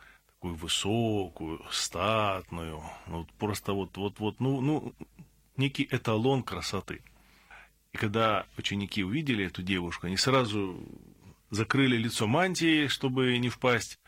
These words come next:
в соблазн, чтобы не породить в своей душе огромное количество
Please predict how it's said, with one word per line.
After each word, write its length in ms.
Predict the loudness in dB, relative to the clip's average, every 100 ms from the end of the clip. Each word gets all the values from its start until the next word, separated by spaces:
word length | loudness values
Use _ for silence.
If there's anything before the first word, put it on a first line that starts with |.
| _
в 80 |
соблазн, 640 | 2 4 6 6 4 2 -4
чтобы 380 | -4 -2 0 2
не 100 | 0
породить 440 | 0 2 2 0
в 40 | 0
своей 200 | 0 0
душе 340 | 0 0 0
огромное 420 | 0 0 0 -2
количество 800 | -2 0 0 -2 -4 -2 -2 -2